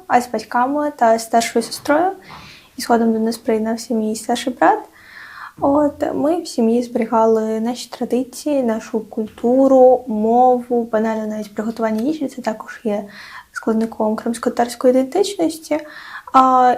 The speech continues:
і в якійсь мірі це допомагало розуміти, скажімо так, а, себе, а, свою ідентичність, своє походження. А, ну, і, звісно, у нас є інтернет, ми живемо у двадцять першому столітті, і отже, можемо спілкуватися з рідними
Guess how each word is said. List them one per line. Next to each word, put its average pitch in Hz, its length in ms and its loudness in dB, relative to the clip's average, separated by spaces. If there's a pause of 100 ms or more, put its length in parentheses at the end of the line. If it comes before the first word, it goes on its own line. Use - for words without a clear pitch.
(100)
і - 80 -2
в 247 140 0
якійсь 247 300 -4
мірі 247 220 4
це 240 140 -2
допомагало 240 720 2 (260)
розуміти, 240 880 2
скажімо 233 380 -4
так, 233 320 -2 (360)
а, 226 200 2
себе, 254 480 4 (680)
а, 233 480 2
свою 247 300 4
ідентичність, 269 920 0
своє 233 180 2
походження. 285 840 0 (680)
А, 269 320 2
ну, 311 360 2
і, 247 100 -2
звісно, 262 440 -2
у 233 120 0
нас 233 340 -2
є 233 140 2
інтернет, 277 580 -2 (120)
ми 247 120 2
живемо 220 300 -2
у 214 40 -4
двадцять 226 240 -4
першому 285 300 -2
столітті, 262 560 -4
і 240 80 4
отже, 233 280 0
можемо 220 320 -2
спілкуватися 240 720 -2
з 226 60 -2
рідними 277 520 0